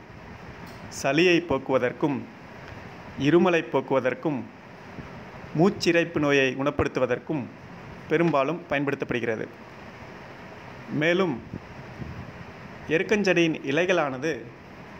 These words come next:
பெரும்பாலும் வீக்கத்தை குணப்படுத்துவதற்கு பயன்படுத்தப்படுகிறது. எருக்கம் செடியிலிருந்து வெளிவருகின்ற பாலானது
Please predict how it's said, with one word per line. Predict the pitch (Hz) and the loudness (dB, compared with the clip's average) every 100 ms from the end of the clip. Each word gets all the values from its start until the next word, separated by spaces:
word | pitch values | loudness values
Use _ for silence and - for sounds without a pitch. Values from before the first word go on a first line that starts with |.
| - - - - - - - - - - | -16 -16 -16 -16 -16 -16 -16 -16 -16 -2
பெரும்பாலும் | 170 180 165 156 170 120 110 - - - - - - - - | 2 2 4 4 2 -2 -8 -14 -18 -16 -14 -14 -14 -12 2
வீக்கத்தை | 165 - 202 185 170 - | 2 2 0 2 0 0
குணப்படுத்துவதற்கு | 151 202 165 131 135 123 131 185 147 113 - - - - - - - - | 0 2 0 2 4 4 2 2 2 0 -8 -18 -18 -16 -16 -14 -14 -2
பயன்படுத்தப்படுகிறது. | 143 156 143 - - 120 113 110 - - - - - - - - - - - - - - - - - | 0 2 2 -2 -2 -2 -2 -6 -8 -14 -18 -16 -14 -14 -14 -14 -16 -16 -18 -16 -18 -18 -18 -16 -8
எருக்கம் | 131 156 208 214 202 | 0 2 2 0 2
செடியிலிருந்து | 180 170 170 156 160 | 6 6 6 4 2
வெளிவருகின்ற | 147 147 143 131 131 143 147 117 - - - | 2 4 2 0 -2 2 2 0 -6 -6 2
பாலானது | 139 190 175 139 151 143 117 | 4 4 2 0 0 -2 -2